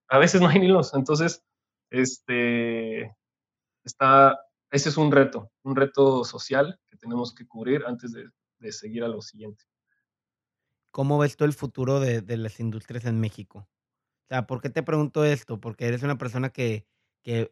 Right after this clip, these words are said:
Speaker 2: que ve el futuro desde la parte óptica de, de la innovación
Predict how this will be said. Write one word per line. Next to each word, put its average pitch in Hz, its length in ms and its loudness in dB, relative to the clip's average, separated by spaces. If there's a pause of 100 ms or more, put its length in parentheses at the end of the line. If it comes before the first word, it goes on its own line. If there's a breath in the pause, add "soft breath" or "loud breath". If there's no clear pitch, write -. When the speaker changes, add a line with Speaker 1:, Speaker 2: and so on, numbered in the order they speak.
Speaker 2:
que 117 160 -4
ve 117 140 0
el 120 80 -2
futuro 139 760 -2
desde 117 360 -8
la 110 160 -8
parte 123 600 -8
óptica 123 480 -8
de, 117 260 -4
de 110 160 -12
la 107 80 -8
innovación 113 800 -2